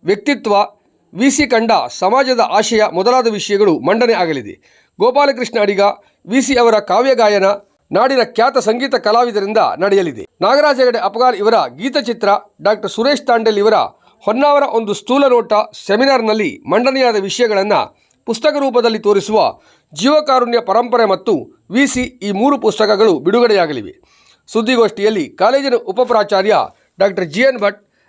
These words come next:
ಐ ಕ್ಯೂ ಎ ಸಿ ಕೋಆರ್ಡಿನೇಟರ್ ಡಾಕ್ಟರ್ ಸುರೇಶ್ ಎಸ್, ಇಂಗ್ಲಿಷ್ ವಿಭಾಗದ ಮುಖ್ಯಸ್ಥ ಡಾಕ್ಟರ್ ಎಂ ಜೆ ಹೆಗಡೆ, ಕನ್ನಡ ವಿಭಾಗದ ಮುಖ್ಯಸ್ಥರಾದ ನಾಗರಾಜ ಹೆಗಡೆ ಅಪಗಾಲ್, ಉಪನ್ಯಾಸಕ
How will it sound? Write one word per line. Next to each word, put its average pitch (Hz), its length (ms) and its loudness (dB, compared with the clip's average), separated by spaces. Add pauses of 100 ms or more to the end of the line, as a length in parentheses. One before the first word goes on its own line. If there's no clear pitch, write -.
(140)
ಐ 233 100 2
ಕ್ಯೂ 254 220 -4
ಎ 262 80 4
ಸಿ 233 320 -8
ಕೋಆರ್ಡಿನೇಟರ್ 214 800 0
ಡಾಕ್ಟರ್ 185 280 -2
ಸುರೇಶ್ 240 360 0
ಎಸ್, - 200 -6 (380)
ಇಂಗ್ಲಿಷ್ 269 320 0
ವಿಭಾಗದ 220 340 0
ಮುಖ್ಯಸ್ಥ 196 460 -2 (260)
ಡಾಕ್ಟರ್ 185 280 -2
ಎಂ 208 180 -2
ಜೆ 254 120 0
ಹೆಗಡೆ, 196 240 -4 (440)
ಕನ್ನಡ 262 300 2
ವಿಭಾಗದ 226 320 0
ಮುಖ್ಯಸ್ಥರಾದ 190 580 0 (200)
ನಾಗರಾಜ 247 340 2
ಹೆಗಡೆ 226 200 2
ಅಪಗಾಲ್, 190 340 0 (460)
ಉಪನ್ಯಾಸಕ 226 520 0